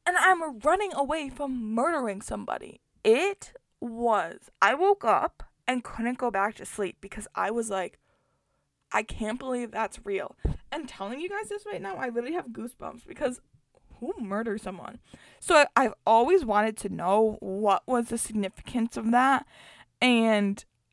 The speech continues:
I'm too scared to Google it 'cause God forbid, like, there is an F B I agent, like, and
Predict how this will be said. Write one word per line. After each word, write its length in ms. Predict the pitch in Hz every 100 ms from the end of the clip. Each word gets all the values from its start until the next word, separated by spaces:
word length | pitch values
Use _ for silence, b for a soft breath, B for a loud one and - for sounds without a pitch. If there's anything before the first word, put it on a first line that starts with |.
| -
I'm 200 | 220 240
too 300 | - 226 320
scared 300 | - - 370
to 100 | 220
Google 380 | - 190 214
it 180 | 269 262
'cause 180 | - 214
God 360 | 214 208 190 -
forbid, 520 | 220 208 180 180 202
like, 200 | 214 226
there 160 | 196 -
is 160 | 185
an 120 | 196 196
F 140 | 226
B 140 | 220
I 220 | 214 214 208
agent, 580 | 226 226 - 254 269 -
like, 440 | 202 190 - - b b b b b b b _ -
and 360 | 214 208 202